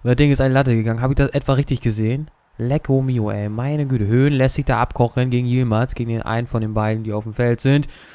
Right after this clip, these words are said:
Ja, Höhen. Höhen lässt sich da richtig schön verarschen. Höhen, jetzt hau doch mal dazwischen. Oh, oh, Yilmaz ist ganz frei. Keiner geht da ran. Ja.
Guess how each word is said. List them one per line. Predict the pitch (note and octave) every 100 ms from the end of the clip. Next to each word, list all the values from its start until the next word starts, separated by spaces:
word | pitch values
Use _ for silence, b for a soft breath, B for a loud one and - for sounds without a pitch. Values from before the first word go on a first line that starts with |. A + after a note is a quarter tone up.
| B B B B _ -
Ja, | A2+
Höhen. | A2+ A2 C3 B2+
Höhen | B2+ D#3
lässt | D3 -
sich |
da | C#3
richtig | E3 E3+ -
schön | D#3
verarschen. | D#3+ C3+ D3 - B2+
Höhen, | C#3 D#3
jetzt | C#3+ - - -
hau | D#3+
doch | D#3+
mal | C#3+
dazwischen. | C#3 - C3+ C3 G#2
Oh, | A2+ B2 C3 B2
oh, | C#3+ D#3 D3+
Yilmaz | D#3 E3 D#3 D#3+
ist | E3+ -
ganz | D#3+ G3 -
frei. | F3 F#3 F#3+
Keiner | G3+ G#3
geht | G3+ G3+
da | G3+
ran. | G3+ G#3+ B3 C#4 C#4 B3+ A3
Ja. | A3 F#3+